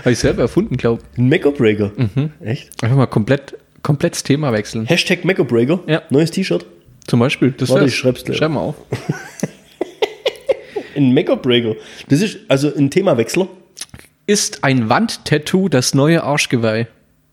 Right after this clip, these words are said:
Speaker 2: Wandtattoos sind doch auch schon wieder out, oder?
Speaker 1: Ja, deswegen Arschgeweih auch.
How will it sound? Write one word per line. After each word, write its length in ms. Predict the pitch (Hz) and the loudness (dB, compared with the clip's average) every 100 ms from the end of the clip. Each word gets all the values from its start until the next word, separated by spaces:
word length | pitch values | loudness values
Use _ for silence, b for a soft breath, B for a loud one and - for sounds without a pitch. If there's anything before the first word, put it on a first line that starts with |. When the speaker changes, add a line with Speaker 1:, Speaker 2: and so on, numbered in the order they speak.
| _ _ _ _ _ _ _ _ _ _ _ _ _ | _ _ _ _ _ _ _ _ _ _ _ _ _
Speaker 2:
Wandtattoos 600 | 92 123 139 120 - 107 | -4 -2 0 -2 -2 -4
sind 120 | 110 | -4
doch 100 | 90 | -2
auch 60 | 131 | -2
schon 160 | - 104 | -2 -6
wieder 120 | 95 | -6
out, 160 | 98 101 | -6 -6
oder? 220 | 113 165 - | -6 -6 -4
Speaker 1:
Ja, 260 | - 147 175 - | 2 2 0 -6
deswegen 460 | 131 123 160 165 127 | -6 0 2 2 0
Arschgeweih 460 | 135 - 147 143 | -2 0 0 2
auch. 240 | 120 139 | 2 2